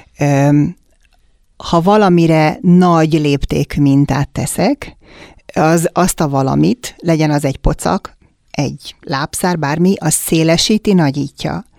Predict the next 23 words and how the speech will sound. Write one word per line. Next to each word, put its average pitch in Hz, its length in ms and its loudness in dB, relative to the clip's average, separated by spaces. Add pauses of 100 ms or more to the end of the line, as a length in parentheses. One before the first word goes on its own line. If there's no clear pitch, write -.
(480)
Ha - 160 -4
kis - 360 0
léptékűt 208 640 0
teszek, 220 600 0
akkor 185 400 2
ugye 185 180 4
kevésbé 160 500 0
hangsúlyos, 156 680 2
mondhatom 156 480 0
azt 160 200 0
is, 165 160 0
hogy 156 160 -2
kisebbíti, 185 640 0
de 180 120 2
mondjuk 185 380 2
inkább 160 300 0
azt, 160 180 0
hogy 160 120 -4
az 147 120 0
nem 156 300 2
nagyítja, 135 760 -4
maradjunk 147 520 0
ennyiben. 151 460 0